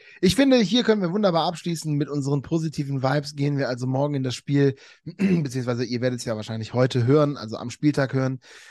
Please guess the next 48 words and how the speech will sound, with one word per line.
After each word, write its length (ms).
äh, 240
gegen 380
Leverkusen. 760
Daniel 300
tippt 240
drei 140
zu 160
eins, 240
Pico 240
tippt 260
drei 140
zu 100
zwei. 340
Vielen 200
Dank, 140
dass 100
ihr 120
uns 160
hört, 180
dass 100
ihr 100
uns 140
so 120
tolle, 440
tollen 240
Input 460
schickt. 400
Wie 200
gesagt, 360
schickt 240
uns 220
mehr, 340
äh, 100
schickt 220
uns 140
aber 160
bitte 220
auch 120
noch 160
eure 240
Ideen 460
dafür, 420
wie 160
wir 180
euch 280
nennen 420
sollen. 480
Euch, 260